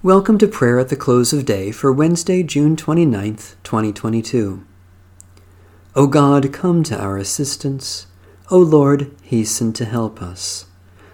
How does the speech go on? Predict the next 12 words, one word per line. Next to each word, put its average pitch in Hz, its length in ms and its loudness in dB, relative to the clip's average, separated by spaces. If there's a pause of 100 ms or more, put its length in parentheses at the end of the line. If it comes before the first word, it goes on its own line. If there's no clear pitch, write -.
(220)
The 139 100 4
Lord 151 400 4
grant 127 320 -2
us 131 180 -6
a 110 60 -4
restful 131 500 -2
night 101 480 -4 (420)
and 131 280 -4
peace 92 480 -8
at 95 100 -10
the 101 100 -8
last. 95 680 -8